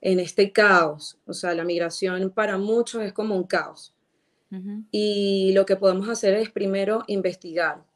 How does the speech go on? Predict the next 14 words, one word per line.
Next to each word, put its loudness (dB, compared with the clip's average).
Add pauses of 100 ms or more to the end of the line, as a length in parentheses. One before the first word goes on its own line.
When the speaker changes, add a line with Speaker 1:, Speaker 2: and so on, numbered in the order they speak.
(240)
Speaker 1:
que, 4
que 0
cómo -2
nos 0
vamos -2
a -2
sentir -2
emocionalmente. -2 (320)
Speaker 2:
Prepararnos, 2
Speaker 1:
Y -2
Speaker 2:
prepararnos 4
para 2
esa -4
transición. -8